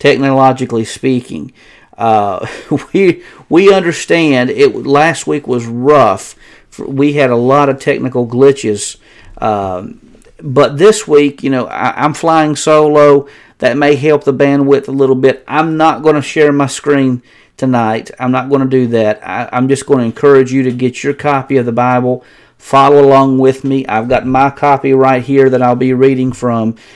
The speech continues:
and, and we'll just read together, uh, Galatians chapter six.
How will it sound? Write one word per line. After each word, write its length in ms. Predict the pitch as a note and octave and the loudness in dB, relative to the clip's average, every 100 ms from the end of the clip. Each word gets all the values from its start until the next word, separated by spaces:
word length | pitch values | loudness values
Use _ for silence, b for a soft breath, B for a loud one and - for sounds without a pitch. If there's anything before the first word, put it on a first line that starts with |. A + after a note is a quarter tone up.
| B B | B B
and, 400 | A2+ A2 A2 - | -4 -2 -4 -6
and 340 | G#2+ G#2 G#2+ | -8 -8 -6
we'll 140 | A#2 C3+ | -2 -2
just 340 | B2+ B2+ - | 0 -2 -2
read 280 | B2+ B2+ A#2+ | -2 -2 -2
together, 720 | G#2+ A#2 B2+ A#2+ A2 G#2 G#2+ C3 | -4 0 0 2 2 0 -4 -12
uh, 200 | - G2 | -10 -8
Galatians 640 | - A2 A2 A#2 A2+ A2+ - | -4 -2 0 0 -2 -10 -10
chapter 440 | - A2+ G#2 A#2 | -8 -6 -6 -10
six. 460 | G2+ - G#2+ - | -10 -4 -4 -4